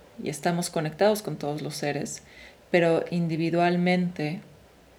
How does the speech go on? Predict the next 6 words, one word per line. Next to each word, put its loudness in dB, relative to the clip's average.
también 0
habito -2
un -2
lugar -4
en -6
tiempo -4